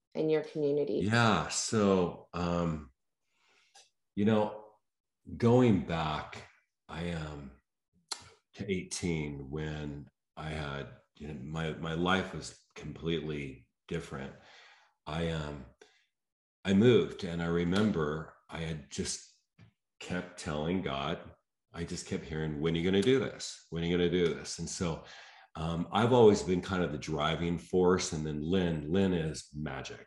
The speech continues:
Speaker 2: Lynn is like, man, she's got that same, the same gifts that you have. Like, she has, understands the science and the reason. She's a, her delivery is incredible. When you watch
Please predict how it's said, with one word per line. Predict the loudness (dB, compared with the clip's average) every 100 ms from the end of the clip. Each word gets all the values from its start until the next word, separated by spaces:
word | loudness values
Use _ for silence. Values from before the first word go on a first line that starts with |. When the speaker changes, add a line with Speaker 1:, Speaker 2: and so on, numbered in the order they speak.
| _
Speaker 2:
Lynn | -6 -2 -2
is | -4 -6 -10
like, | -8 -6 -8 -12
man, | -14 -10
she's | -8 -8
got | -8 -8 -8
that | -12
same, | -10 -8 -4 -2 -2 -2 -4 -6 -12 -20 -20 _
the | -10
same | -6 -2 0 0 -2
gifts | -4 -6 -6
that | -8 -6
you | -8
have. | -8 -10 -12 -14
Like, | -12
she | -8 -6 -4 -6 -6
has, | -10 -10 -12 -14 -10
understands | -8 -6 -8 -6 -6 -8 -10
the | -10
science | -4 -2 0 -2 -4 -10
and |
the | -6
reason. | -2 0 -2 -6
She's | -8 -8
a, | -8 -8 -10
her | -8 -4 -2
delivery | 0 4 4 6 6
is | 6
incredible. | 0 -4 -2 -2 0 0
When | 2
you | 2
watch | 4 6 6 2